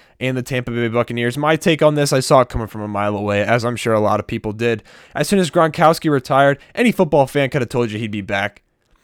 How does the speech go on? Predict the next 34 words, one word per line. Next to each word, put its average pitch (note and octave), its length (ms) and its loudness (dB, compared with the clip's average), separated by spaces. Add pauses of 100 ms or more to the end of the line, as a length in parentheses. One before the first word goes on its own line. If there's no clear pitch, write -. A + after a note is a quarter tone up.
(100)
He A#3 120 2
was G#3 120 4
one G#3+ 100 2
of G3+ 60 0
those F#3+ 220 2
retirements D3 600 2
where D3 80 0
you C#3+ 80 0
say, C#3 200 -2
"Really? A3 560 0 (240)
Already?" D#3+ 520 -2 (540)
Kinda B3 180 -2
like A3+ 200 0
Andrew E3+ 260 0
Luck, A#2+ 460 0 (580)
you B2 140 0
know, D#3 160 4
and D3 180 0
Luke E3 200 2
Kuechly B2+ 440 0
also A2 480 0
just A#2+ 300 -6
retired A#2 400 0
too. C#3+ 200 -2
When A2+ 140 -4
you C3+ 60 -4
just G#3 200 -4
look F3 160 0
at D#3 120 2
it A2 40 -4
and G2+ 80 -10
say, B2+ 160 -4
you A#2+ 120 -2
know, A2 220 -4